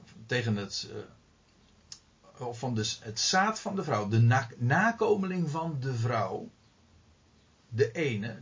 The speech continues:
de beloofde, de uiteindelijke, die zou inderdaad in zijn versenen, in zijn hiel worden gestoken. Eh, gij zult het, de versenen verbrijzelen, eh, maar dit zal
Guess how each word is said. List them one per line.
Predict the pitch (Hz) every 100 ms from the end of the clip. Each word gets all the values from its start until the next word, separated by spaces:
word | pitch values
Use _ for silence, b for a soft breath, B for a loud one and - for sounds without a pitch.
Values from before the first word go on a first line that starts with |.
| 113
de | 120
beloofde, | 139 170 151 101 - - 147
de | 127 143
uiteindelijke, | 156 - 151 127 101 95 87 - B B B
die | 98 147 160
zou | 156 139 120 113
inderdaad | 120 104 104 135 120 110
in | - 110 101
zijn | 98 95 - -
versenen, | - - - 143 - 160 -
in | 143 120
zijn | 104 - - -
hiel | 95 135 165 175
worden | 147 139 - -
gestoken. | 107 - 113 110 - B B B B B B B
Eh, | - 113 110
gij | - 156
zult | 139 147 127
het, | 110 -
de | 107 104
versenen | - 160 160 156 139 120
verbrijzelen, | - 95 87 110 127 143 143 139 143 - - _ B B B _
eh, | 120 107
maar | 117 113 110 98
dit | - 151 -
zal | - 98 90